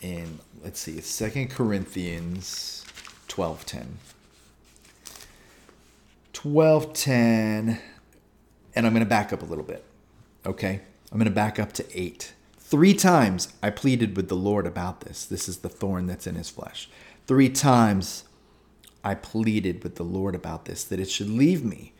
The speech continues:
But he said to me, 'My grace is sufficient for you, for my power is made perfect in weakness. Therefore I will boast all the more gladly of my weakness,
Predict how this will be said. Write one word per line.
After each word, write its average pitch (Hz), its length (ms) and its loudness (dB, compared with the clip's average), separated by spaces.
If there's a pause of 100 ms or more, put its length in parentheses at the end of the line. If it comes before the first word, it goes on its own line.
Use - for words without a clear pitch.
(220)
But 123 120 4
he 120 80 4
said 165 400 4
to 123 120 2
me, 104 200 2
'My 131 240 2
grace 135 420 0
is 120 80 -2
sufficient 131 580 -2
for - 120 -8
you, 90 200 -2
for - 160 -6
my 101 200 0
power 110 480 0
is 92 100 -6
made 92 240 -4
perfect 131 460 -4
in 95 120 -4
weakness. 127 640 -6 (420)
Therefore 110 360 4
I 95 100 2
will 98 100 0
boast 101 360 0
all 101 160 2
the 104 40 0
more 101 200 0
gladly 117 640 0 (360)
of 135 220 4
my 117 160 4
weakness, 90 680 -6